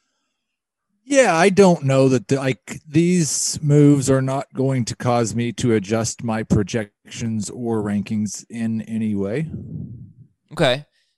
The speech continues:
Speaker 2: Uh, Jamie, is this bad news for Daniel Jones? And they could theoretically move their right tackle, uh, Andrew Thomas, who was the, what, fourth pick in the draft, over to left tackle, but he's a rookie with no mini camps or anything like that.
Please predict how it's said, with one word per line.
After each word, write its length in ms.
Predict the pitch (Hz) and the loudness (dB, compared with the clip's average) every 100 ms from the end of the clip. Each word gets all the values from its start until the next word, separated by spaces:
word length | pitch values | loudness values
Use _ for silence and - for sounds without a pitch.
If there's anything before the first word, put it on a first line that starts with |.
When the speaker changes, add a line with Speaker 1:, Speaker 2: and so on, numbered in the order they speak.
| _ | _
Speaker 2:
Uh, 380 | - 139 131 131 127 | -4 0 0 0 -4
Jamie, 320 | 117 156 170 170 | -4 -2 -2 -2
is 80 | |
this 380 | 151 175 - - _ _ _ | -4 -6 -8 -12 _ _ _
bad 240 | - 127 147 | -4 -2 0
news 200 | 151 151 | 0 0
for 120 | 147 | -2
Daniel 320 | 135 143 143 | -2 0 0
Jones? 440 | 127 127 143 160 139 | 0 0 2 0 -2
And 100 | 120 | -4
they 80 | |
could 220 | 127 143 123 | 0 -2 -2
theoretically 680 | 160 151 131 143 143 151 | 0 2 2 2 0 -4
move 220 | 139 143 127 | -2 -4 -2
their 340 | 127 123 113 - _ _ _ _ _ _ | 0 0 -2 -8 _ _ _ _ _ _
right 300 | 151 160 180 | 0 2 2
tackle, 540 | - 180 165 175 160 156 147 113 _ _ | 0 0 2 4 4 4 -2 -8 _ _
uh, 300 | 131 123 110 110 | 0 2 2 0
Andrew 260 | 143 147 | -2 -2
Thomas, 460 | 135 147 151 156 - | 0 2 2 0 -2
who 80 | 131 | -2
was 200 | 127 110 | -2 -4
the, 460 | 123 120 120 117 | -4 -4 -4 -4
what, 240 | 107 104 - | -6 -10 -14
fourth 460 | - - 127 135 | -18 -4 -2 0
pick 180 | - 151 | -2 -4
in 80 | 143 | -4
the 80 | 131 | -6
draft, 640 | 120 131 131 143 - - - | 0 0 0 -4 -10 -12 -6
over 180 | 123 | -4
to 80 | 123 | -4
left 300 | 110 131 131 | -2 -2 0
tackle, 500 | 156 143 151 151 135 131 _ _ - | -2 -2 -2 -2 -2 -10 _ _ -12
but 120 | 104 | -8
he's 120 | 110 | -6
a 60 | 110 | -2
rookie 360 | 120 127 147 | -2 -2 -2
with 380 | 131 117 - - _ | 0 -2 -6 -20 _
no 420 | 123 123 123 120 | -2 2 4 4
mini 200 | 120 131 | 0 -2
camps 360 | 143 156 147 - | -2 -2 -2 -2
or 40 | |
anything 240 | 139 135 139 | -2 -2 -2
like 180 | 139 | -2
that. 280 | 139 147 147 | -2 -2 -2